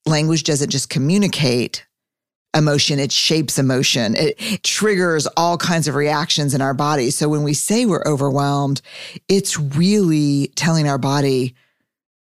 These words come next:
"Things are happening too fast. We can't handle them.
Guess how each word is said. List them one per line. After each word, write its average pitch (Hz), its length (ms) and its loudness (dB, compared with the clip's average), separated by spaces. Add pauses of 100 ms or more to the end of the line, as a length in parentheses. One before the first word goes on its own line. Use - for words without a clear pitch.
(420)
"Things 160 200 2
are 160 60 0
happening 147 320 -2
too 143 160 -2
fast. 135 320 0
We 147 100 -2
can't - 260 -4
handle 135 320 0
them. 135 340 -2